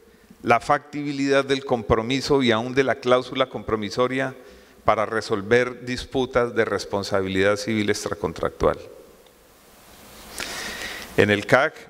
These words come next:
ha sido prioridad el abordaje de las relaciones de la institución arbitral con el Poder Judicial.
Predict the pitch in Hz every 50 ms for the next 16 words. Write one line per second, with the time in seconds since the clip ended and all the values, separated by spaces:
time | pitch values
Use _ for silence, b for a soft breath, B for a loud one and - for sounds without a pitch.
0 | - - 143 151 147 160 160 156 160 156 160 156 143 143 139 131 127 123 117 117
1 | 120 135 143 147 151 151 143 123 117 117 110 120 127 135 139 147 147 139 143 135
2 | 123 113 131 120 107 107 95 - - 127 139 147 135 139 131 123 113 - - -
3 | 120 - 120 113 110 123 123 135 139 135 120 120 104 - 113 113 120 127 135 135
4 | - - 139 127 127 117 104 - 101 98 101 107 110 107 120 113 104 95 - 104
5 | 101 98 92 -